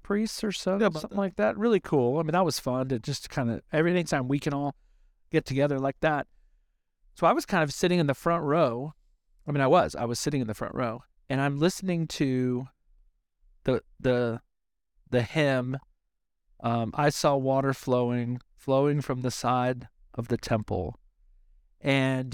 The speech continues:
Speaker 1: you and Bishop were moving around the church with holy water, blessing. No, or did just Bishop do it?
Speaker 2: Uh, Bishop did it.
Speaker 1: Just
Speaker 2: We,
Speaker 1: Bishop.
Speaker 2: we oiled
Speaker 1: You,
Speaker 2: it.
Speaker 1: yeah, yeah. So that came later. So Bishop goes around with holy water, basically, and we would say kind of baptizing the church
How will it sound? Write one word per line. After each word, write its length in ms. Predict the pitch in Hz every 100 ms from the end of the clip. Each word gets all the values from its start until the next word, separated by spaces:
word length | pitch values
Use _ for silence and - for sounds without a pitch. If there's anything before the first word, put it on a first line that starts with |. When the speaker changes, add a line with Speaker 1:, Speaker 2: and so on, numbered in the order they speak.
| 117
Speaker 1:
you 320 | 143 175 180
and 180 | 147 127
Bishop 480 | 147 - 143 160 -
were 180 | 135
moving 340 | 127 143 143 135
around 460 | 123 127 127 127
the 60 | 123
church 720 | - 139 117 120 - - - _ _ _ -
with 200 | 120 113
holy 260 | 160 151
water, 500 | 127 101 95 98 151 - _ _ _ _ _ -
blessing. 320 | 135 - -
No, 280 | 170 120 92
or 60 | -
did 160 | 175 175
just 200 | 226 -
Bishop 280 | 185 -
do 80 | -
it? 20 |
Speaker 2:
Uh, 300 | 160 160 143 147 _
Bishop 260 | 190 196 180
did 120 | 165
it. 140 | 156 147
Speaker 1:
Just 160 | 214
Speaker 2:
We, 40 | 180
Speaker 1:
Bishop. 300 | 190 160 151
Speaker 2:
we 160 | 185 233
oiled 500 | 226 220 214 202 160
Speaker 1:
You, 140 | 180
Speaker 2:
it. 80 | 175
Speaker 1:
yeah, 120 | 160
yeah. 160 | 139 123
So 120 | -
that 140 | 170 170
came 140 | 175
later. 160 | 151 120 _ _ _
So 240 | - 175 147 - _
Bishop 240 | 202 226 214
goes 220 | 190 170
around 180 | 165 151
with 80 | 127
holy 220 | 233 233
water, 280 | 135 123 131
basically, 580 | 196 277 202 139 120 127 -
and 100 | 143
we 100 | 180
would 100 | 156
say 160 | 127
kind 140 | 123 151
of 120 | 110
baptizing 920 | 135 151 - 165 139 127 131 127 131 -
the 80 | 113
church 540 | - 123 - - -